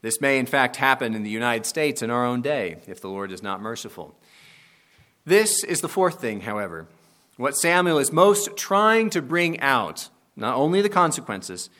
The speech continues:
not only forgetting God, and not only that they are sold into slavery, but that fourth, in this state,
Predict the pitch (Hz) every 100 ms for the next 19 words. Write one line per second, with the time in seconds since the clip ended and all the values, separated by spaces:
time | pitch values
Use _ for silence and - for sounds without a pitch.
0 | _ - 101 147 165 180 190 202 151 107
1 | 87 101 - _ _ _ _ 95 107 127
2 | 143 143 143 143 139 - 139 131 127 113
3 | 107 156 160 139 104 98 101 - _ _
4 | _ 110 147 143 - - - 175 131 107
5 | - - _ _ _ - 143 170 175 202
6 | - - 156 101 90 -